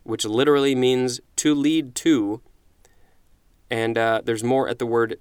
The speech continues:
tow, T O W. Next is adduct, first form, A D D U C T, transitive verb circa eighteen thirty-nine, to draw as a limb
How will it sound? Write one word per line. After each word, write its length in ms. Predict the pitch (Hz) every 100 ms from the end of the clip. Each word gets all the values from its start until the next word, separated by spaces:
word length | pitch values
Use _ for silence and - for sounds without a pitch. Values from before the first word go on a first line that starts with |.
| -
tow, 460 | - 143 104 95 -
T 280 | - 135 131 -
O 300 | 120 117 113 - -
W. 640 | 120 120 113 101 95 92 - _ _ _ - - _ - - _ -
Next 380 | 127 139 - 135
is 340 | 127 120 107 - _ _ -
adduct, 680 | 113 107 123 - - - - - -
first 400 | _ - 131 127
form, 420 | - 127 120 101 92
A 180 | - 151
D 200 | 139 139
D 300 | 123 131 131
U 280 | 104 107 131
C 320 | 123 - 123
T, 440 | 110 - 131 101 - _ _
transitive 840 | - 135 147 143 143 139 131 120 -
verb 480 | 110 120 143 156 139
circa 500 | - 123 120 113 -
eighteen 420 | 135 131 127 120
thirty-nine, 680 | 120 113 107 107 117 156 185 _ _ _ _ -
to 160 | - 127
draw 480 | 110 127 151 127 -
as 160 | 117 117
a 100 | 120
limb 420 | 117 147 123